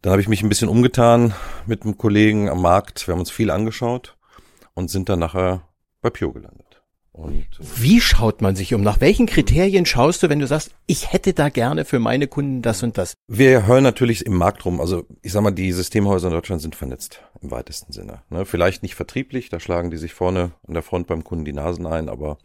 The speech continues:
Speaker 1: die Technik, das Consulting im Hintergrund ist meistens vernetzt in den verschiedenen Technologiesparten. So ist das auch beim Storage-Thema und, äh, es gibt ein bestehendes Netzwerk, wo man dann mal reinhören kann,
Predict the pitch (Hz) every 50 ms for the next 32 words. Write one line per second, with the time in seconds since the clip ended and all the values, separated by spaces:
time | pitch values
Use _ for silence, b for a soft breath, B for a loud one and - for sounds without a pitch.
0 | B B B B B B _ - 78 76 76 71 _ _ _ - 95 92 - -
1 | 98 90 - _ - - - 87 - _ - 80 - - 87 78 69 76 78 82
2 | - 87 82 78 78 82 76 85 80 67 78 78 - - - - 76 76 76 -
3 | 73 - - - 80 90 127 - - - - 85 82 87 - - 87 - - 95
4 | 87 92 85 - - 87 - - 87 87 78 82 90 - - - 85 85 85 _
5 | - 80 B B B B B B B B B B B B B - - 76 73 -
6 | 82 - - - _ - 78 78 73 - - 85 90 98 101 - - - - 101
7 | 95 92 95 92 90 - 73 80 80 80 - - - 78 78 76 76 B B B
8 | B B B B - - 80 - 104 87 87 85 - - 95 85 85 - 87 85
9 | - - - 82 - 87 82 85 82 76 78 78 78 73 - 71 76 80 80 76
10 | _ _ _ _ _ - 78 78 76 71 71 - - - 53 57